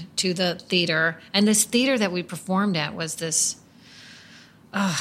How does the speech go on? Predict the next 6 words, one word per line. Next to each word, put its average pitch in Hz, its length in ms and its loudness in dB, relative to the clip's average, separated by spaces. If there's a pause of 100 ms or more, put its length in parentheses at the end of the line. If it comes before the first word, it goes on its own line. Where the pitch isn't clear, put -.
(140)
it 208 60 -4
was 185 140 2
like 185 160 0
this, - 420 2 (340)
um, 160 440 -6 (280)
subscription 202 800 2